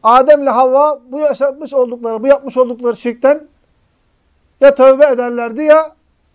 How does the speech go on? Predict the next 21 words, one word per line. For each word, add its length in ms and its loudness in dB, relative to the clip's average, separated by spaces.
tövbe 240 2
etmeden 380 -8
ölürlerdi. 500 -8
İki 200 -20
tane 280 -2
ihtimal 380 -8
var. 240 -14
Pişman 320 -10
olup 280 -10
tövbe 240 -4
edecekler 540 -8
yahut 280 -2
da 80 -12
pişman 340 -10
ol-, 240 -10
olmayıp 440 -8
o 280 -2
günah 220 -8
üzerine 240 -8
ölecekler. 580 -18
Pişman 540 -6